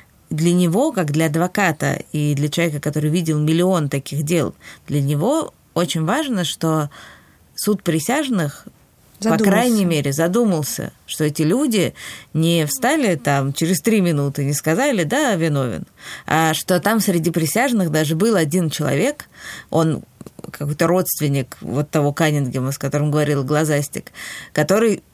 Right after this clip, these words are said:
Speaker 1: был не готов и которого переубедили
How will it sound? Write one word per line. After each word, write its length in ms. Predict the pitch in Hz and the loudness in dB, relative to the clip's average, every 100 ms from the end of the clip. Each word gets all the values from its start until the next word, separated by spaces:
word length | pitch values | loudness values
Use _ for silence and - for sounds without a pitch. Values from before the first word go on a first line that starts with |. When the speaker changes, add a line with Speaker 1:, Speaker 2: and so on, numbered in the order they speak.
| _ | _
Speaker 1:
был 280 | 170 190 214 | 2 4 4
не 140 | 190 | 4
готов 580 | 170 165 196 175 - - _ _ _ _ | 4 2 2 0 -2 -12 _ _ _ _
и 100 | - | -4
которого 400 | 151 151 170 175 | 0 2 2 2
переубедили 840 | 160 175 170 165 165 156 190 139 - | 2 2 2 2 2 2 0 0 -4